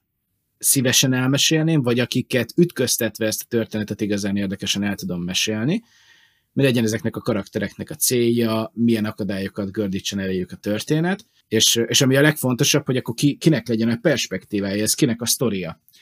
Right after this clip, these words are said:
És hogyha megvan, hogy kinek a sztoria, és ő mit tanul meg a történet során, akkor, ha ügyes vagyok, akkor az fogja kiadni azt a gondolatot,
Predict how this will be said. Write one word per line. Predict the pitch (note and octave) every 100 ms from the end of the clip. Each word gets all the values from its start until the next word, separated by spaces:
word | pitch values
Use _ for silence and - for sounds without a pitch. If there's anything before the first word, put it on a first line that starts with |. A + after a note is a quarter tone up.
| - -
És | A2+
hogyha | A#2 - A#2
megvan, | A#2 D3+ C3
hogy | A2+ -
kinek | C#3 A#2
a | G#2
sztoria, | - A2+ A2 A2+
és | G#2+ -
ő | G#2+
mit | A#2+ -
tanul | A2 G#2
meg | G2 F#2+
a |
történet | G2 A#2+ G#2+ - E2 E2
során, | - F#2 G2 D3 G#3 A#3 _ _ _
akkor, | - A#2 - B2 A#2+ -
ha | - A#2+ A#2
ügyes | A#2+ G#2+ -
vagyok, | A2 A#2
akkor | A2 A2+
az | A2
fogja | - G2 G#2
kiadni | A2+ G2 F#2+ G2+ -
azt | A2+ -
a | G#2
gondolatot, | A2+ G#2 G2+ G2 G#2 E3 F#3